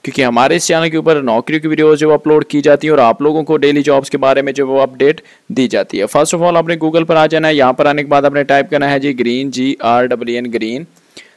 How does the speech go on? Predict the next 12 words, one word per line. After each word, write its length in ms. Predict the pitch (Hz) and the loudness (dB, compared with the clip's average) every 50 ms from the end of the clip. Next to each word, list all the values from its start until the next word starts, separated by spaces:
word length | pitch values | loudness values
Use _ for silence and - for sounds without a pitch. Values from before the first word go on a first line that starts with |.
| _ - 127 | _ -12 -8
जी 200 | 123 139 165 170 | -2 0 0 2
ओ 180 | - 147 139 | 4 2 2
बी 220 | 147 135 135 139 120 | 2 0 -2 0 2
एस 180 | 139 135 127 | 2 0 0
जॉब्स 420 | - 131 123 123 135 135 143 135 143 | 0 0 2 2 2 0 -2 -6 -8
नाइन। 380 | 131 110 85 53 - - - - _ _ _ _ _ _ - | -6 -6 -4 -6 -6 -8 -12 -14 _ _ _ _ _ _ 2
Just 220 | 143 160 160 - | 2 2 2 2
आपने 220 | 180 170 165 175 170 | 0 -2 -2 -2 -4
ग्रीन 360 | 151 139 139 147 165 175 175 | -2 -2 -2 -2 -2 -4 -2
जॉब्स 380 | 156 151 143 143 143 139 - 143 | 2 2 4 4 2 0 -2 -4
नाइन 320 | 135 131 131 139 139 143 | -2 0 0 0 0 0
टाइप 240 | 135 139 135 127 | 0 0 0 0